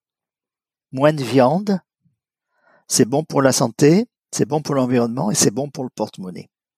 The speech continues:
<laughs> Et, euh, et voilà. Et nous, on vise pas le cent pour cent, euh, végétarien, c'est-à-dire que on, on n'est pas,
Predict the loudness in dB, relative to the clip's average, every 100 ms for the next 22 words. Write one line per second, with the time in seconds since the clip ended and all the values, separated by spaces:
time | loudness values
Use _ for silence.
0 | _ _ _ -18 -14 -6 -6 -8 -20 _
1 | 2 6 6 4 0 -8 -2 2 4 4
2 | 4 4 2 2 0 0 -2 -4 0 2
3 | 4 4 0 -4 -8 -4 -4 0 2 2
4 | 0 -2 -2 -6 0 2 2 2 0 -2
5 | -4 -4 -2 -2 0 -2 -2 -4 -6 -8
6 | -14 -16 -20 -20 -20 _ -12 -10 -8 -4
7 | -4 2 4 6 4 2